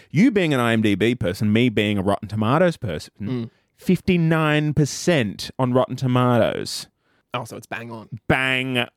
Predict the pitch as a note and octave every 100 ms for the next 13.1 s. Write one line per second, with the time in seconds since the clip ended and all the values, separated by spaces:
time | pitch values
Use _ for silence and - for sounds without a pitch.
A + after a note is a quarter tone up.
0 | _ A#2 G#2+ F#2 C3+ C3 B2 C3+ D3 A#2+
1 | A2+ - C3 C#3+ D3 C3+ B2+ B2+ C3 A#2+
2 | A#2+ A#2+ A2+ A2 G#2+ G#2+ A#2 G#2 A2+ -
3 | B2+ A#2+ C3+ B2 B2 A2+ A2 G#2+ - C3+
4 | A2+ - A#2+ A#2+ A2+ F2 - G#2 F#2 G#2
5 | G#2 G#2 F#2+ G#2 G2+ A2 - A2+ - B2
6 | C3 A2 G#2 - - D3 - - - F3+
7 | G3+ C#4 A#3 D#3 D3+ C#3+ - C#3+ D3 F3+
8 | D3 D3+ C#3+ C3+ A#2 B2+ A#2+ B2 A#2+ -
9 | A#2+ - A#2+ A#2 - B2+ A#2 - B2+ B2
10 | A#2+ B2 A#2+ A2+ A2+ A#2 A2 G#2+ C#3+ -
11 | - - A#2 B2+ C3+ B2+ B2 A#2 A#2 G#2
12 | A2+ A2+ A2 G#2 G2+ G2 F#2+ F#2 E2+ E2+
13 | B1